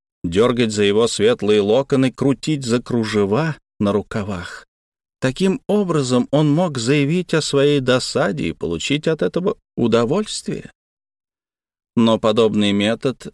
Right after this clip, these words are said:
ничего ему не даст. Вздохнув, прах выбрал и сформировал своё обличие. Но не внешний вид человека и не облик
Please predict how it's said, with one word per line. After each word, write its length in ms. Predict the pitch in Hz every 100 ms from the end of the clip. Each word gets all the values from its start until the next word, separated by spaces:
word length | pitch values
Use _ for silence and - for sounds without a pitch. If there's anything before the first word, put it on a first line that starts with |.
| -
ничего 600 | 117 104 - 104 95 95
ему 240 | 90 90
не 220 | 90 90
даст. 600 | 78 64 60 - - - _ _ _ _ _ _ _ _ _ _ _ _ _
Вздохнув, 540 | 101 95 139 190 196 -
прах 340 | 160 165 - -
выбрал 460 | 120 147 135 139 -
и 120 | 135
сформировал 560 | - 127 120 120 120 117
своё 340 | - 117 113
обличие. 640 | 110 92 73 - - 55 - _ _ _ _ _ _
Но 360 | - 120 127 113 -
не 340 | 113 110 120
внешний 560 | 117 117 175 147 - 95
вид 200 | 92 82
человека 720 | - 92 87 101 131 - 123 - _ _ 120
и 80 |
не 180 | 117 107
облик 440 | 104 98 98 -